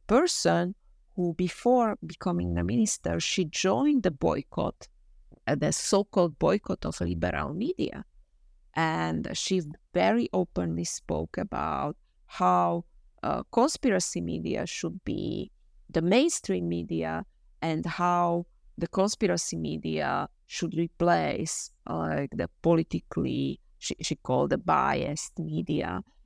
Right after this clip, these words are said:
meaning the, the critical media, who, who are the only media in Slovakia to be able to control the power, to be able to do investigations, and, and to be able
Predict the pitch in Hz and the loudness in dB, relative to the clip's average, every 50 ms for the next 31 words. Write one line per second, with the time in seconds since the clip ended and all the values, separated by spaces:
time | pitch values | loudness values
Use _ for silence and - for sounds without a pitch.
0 | _ _ - 254 262 262 254 254 247 247 233 214 226 226 220 220 220 - - 220 | _ _ 0 2 4 6 6 4 4 4 4 4 4 4 4 2 0 -2 -2 -2
1 | 233 226 - 254 277 320 - - - - 233 220 226 240 302 359 320 127 101 - | -2 0 2 2 2 2 0 -2 -2 0 0 2 2 0 0 -2 -2 -2 -2 -2
2 | - 220 - _ _ _ - - _ _ _ - _ - 180 180 190 190 190 185 | -4 -6 -12 _ _ _ -20 -20 _ _ _ -20 _ -4 0 2 4 4 4 2
3 | - 160 180 190 185 185 185 185 170 165 - - - 185 208 254 294 294 233 180 | 2 0 0 2 6 6 6 6 6 4 2 2 2 2 2 2 2 2 2 2
4 | 165 170 170 160 180 175 175 175 170 175 170 - - 185 185 - 180 170 180 - | 0 0 -2 0 0 -2 -2 -2 -4 -4 -6 -6 -6 -6 -4 0 2 2 2 2
5 | - 185 185 185 - - 175 160 175 160 - - 165 165 - 185 185 180 - - | 0 -2 -2 0 0 0 0 0 -2 -2 -2 -2 -2 0 0 -2 -2 -2 -2 -2
6 | - 156 160 156 151 156 - - - 185 170 175 170 - - 226 226 226 202 208 | -2 -2 0 -2 -2 -4 -6 -4 -2 0 0 0 -2 -2 -2 0 0 0 0 -2
7 | 208 _ - - - - - - 208 220 - - _ _ _ _ _ _ _ - | -4 _ -4 -4 -2 -2 -2 -4 -4 -6 -6 -8 _ _ _ _ _ _ _ -4
8 | - 165 180 170 - - 165 170 175 - 180 185 - - - 170 170 175 170 170 | -2 0 0 0 2 2 0 0 0 0 -2 -4 -4 -4 -6 -4 -2 -2 -2 -2
9 | - - 175 175 175 185 175 - - - 175 - - - - - - - - 214 | -2 -2 -4 -2 -2 -2 -4 -4 -4 -8 -6 -2 -2 -2 -2 -2 -4 -4 -4 -4
10 | 220 226 233 240 - - - _ _ _ _ _ - _ - _ _ _ _ - | -2 -2 -4 -6 -6 -10 -14 _ _ _ _ _ -20 _ -20 _ _ _ _ -2
11 | 170 165 160 165 175 165 165 175 - - 180 170 170 - - 180 170 160 180 - | 0 0 2 2 0 0 0 -2 0 0 0 0 0 0 0 0 0 0 0 0
12 | 180 180 180 - - 160 165 170 170 185 185 | 0 0 -2 -2 -2 -2 -2 -2 -2 -2 -4